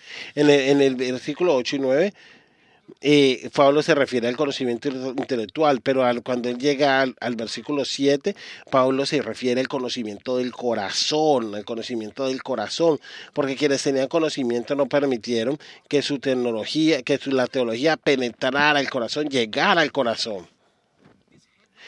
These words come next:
Ese conocimiento intelectual significa que algunos corintios no tenían problema en comer carne relacionada con la idolatría, ni no tenían problema de eso, y lo hicieron sin considerar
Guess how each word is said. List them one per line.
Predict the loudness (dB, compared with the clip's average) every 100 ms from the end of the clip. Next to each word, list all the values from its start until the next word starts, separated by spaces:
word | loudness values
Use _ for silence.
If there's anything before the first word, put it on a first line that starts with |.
| -18 -10
Ese | -6
conocimiento | -4 -2 -2 -2 -4 -4
intelectual | -2 -2 -2 -2 -4
significa | 0 -2 -2 -4
que | -4 -6
algunos | -4 -6 -6
corintios | -2 -2 -2 -4 -6 -6 -12 -6
no | -2 0
tenían | 0 2 2
problema | 2 0 2 2 4 4 2
en | 0
comer | 0 0 2 4 4 2 -6 -20 _
carne | 2 2 2 2 2
relacionada | 2 2 0 0 -2 0 0
con | 2 2 4
la | 2
idolatría, | 2 0 0 4 6 6 4 -2 _ _ _ _ _ _ _ _ _ _ _ _ -2
ni | 0 0
no | -2 -2
tenían | 0 2 2
problema | 2 -2 -2 0
de | 2 0
eso, | -2 -4 -6 _ _ _ _ _ _ _ _
y | -4 0
lo | 0
hicieron | 2 2 2
sin | 0 0
considerar | 0 -2 0 2 2 2